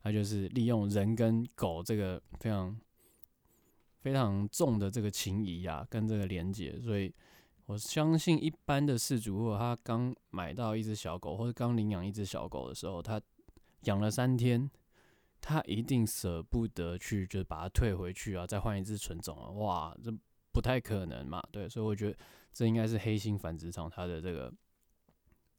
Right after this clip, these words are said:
惯用手法，哦，那也无所谓啦，反正那个时候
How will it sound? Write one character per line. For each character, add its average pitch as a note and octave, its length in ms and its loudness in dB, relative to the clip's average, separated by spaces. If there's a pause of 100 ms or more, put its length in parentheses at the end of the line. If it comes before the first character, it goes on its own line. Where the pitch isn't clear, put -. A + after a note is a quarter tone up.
惯 C3+ 180 4
用 C3+ 160 6
手 G2+ 240 2
法， - 220 0 (240)
哦， - 180 -14 (760)
那 F#2+ 720 2
也 A2 120 0
无 C#3+ 140 8
所 C#3 160 6
谓 C#3+ 140 8
啦， F#2+ 180 2
反 G#2+ 220 -2
正 C3 320 4
那 C#3 100 6
个 B2 100 4
时 A#2+ 120 2
候 A2+ 420 6